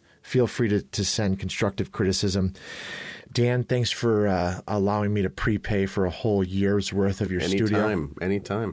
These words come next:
Speaker 1: I think we're gonna keep doing this. We'll find out, though. I've been listening to the feedback because people might think that you're an arrogant prick.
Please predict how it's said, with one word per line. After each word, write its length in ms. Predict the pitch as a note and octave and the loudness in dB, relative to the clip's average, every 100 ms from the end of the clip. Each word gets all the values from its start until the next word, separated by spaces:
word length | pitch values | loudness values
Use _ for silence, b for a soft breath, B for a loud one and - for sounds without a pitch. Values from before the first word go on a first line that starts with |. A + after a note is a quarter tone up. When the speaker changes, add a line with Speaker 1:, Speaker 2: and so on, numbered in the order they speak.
| - | -2
Speaker 1:
I 120 | A2+ | -2
think 240 | - C#3 | 0 0
we're 80 | C3 | 2
gonna 180 | A#2+ A2 | 2 0
keep 280 | G2+ B2+ G2+ | 0 -4 0
doing 200 | A#2+ A#2 | 0 2
this. 280 | B2 C3+ - B - | 2 0 -2 B -4
We'll 100 | G2+ | -2
find 360 | - B2+ C3 | 0 0 0
out, 220 | C#3+ C#3+ - | 2 0 0
though. 220 | C2+ - - - | -4 -6 -8 -4
I've 140 | G2 | -2
been 240 | G2 F#2 F2+ | 0 0 2
listening 400 | A#2 - B2 A2+ | 2 2 0 0
to 120 | A2 | -2
the 120 | - | -2
feedback 640 | - A#2 G#2+ A#2 B2+ C3+ B B B B | -2 -2 0 0 0 -4 B B B B
because 280 | A#2+ B2+ G2 | 0 2 0
people 300 | - C3 C3 | 0 0 2
might 220 | B2 A2+ | 0 0
think 180 | C3 B2+ | 0 0
that 200 | A#2+ G2+ | -2 0
you're 140 | A2+ | 2
an 80 | A2 | 2
arrogant 340 | G#2+ G#2+ A2 G2 | 2 0 0 -2
prick. 340 | C3 G2+ - | -2 -2 -8